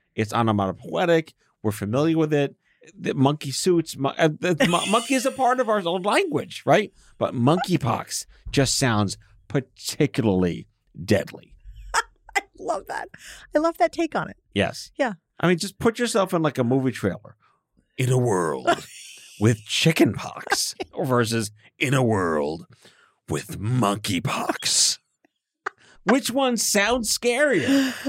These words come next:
Speaker 2: No, you're right. Monkey pox does. I, I blame the outbreak monkey.
Speaker 1: Yeah.
Speaker 2: I mean, you know, to me, monkeys are always gonna be this good 'cause it's like, I still remember that kid
Speaker 1: Right.
Speaker 2: with the outside thing and she was the,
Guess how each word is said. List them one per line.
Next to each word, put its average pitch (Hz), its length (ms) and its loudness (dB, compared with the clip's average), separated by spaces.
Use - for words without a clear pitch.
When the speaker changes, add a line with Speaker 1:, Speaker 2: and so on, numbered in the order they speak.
Speaker 2:
No, 392 120 0
you're 392 180 2
right. 480 240 0
Monkey 311 280 -2
pox 311 280 0
does. 302 240 2
I, 269 220 0
I 302 120 2
blame 311 280 -2
the 247 120 2
outbreak 226 400 0
monkey. 151 380 -6
Speaker 1:
Yeah. 98 260 2
Speaker 2:
I 214 140 4
mean, 202 400 -2
you 196 160 0
know, 160 240 2
to - 80 0
me, 240 240 2
monkeys 208 380 -2
are 202 80 2
always 262 180 0
gonna 165 160 0
be 147 80 0
this 139 140 -2
good 156 160 0
'cause 170 120 2
it's 170 160 -4
like, 160 160 2
I 165 120 2
still 254 260 0
remember 247 300 -2
that 123 180 0
kid 202 160 4
Speaker 1:
Right. 180 120 4
Speaker 2:
with 151 120 0
the - 60 -2
outside 180 500 0
thing 190 160 0
and 147 80 2
she 139 80 -4
was 139 120 2
the, 147 120 0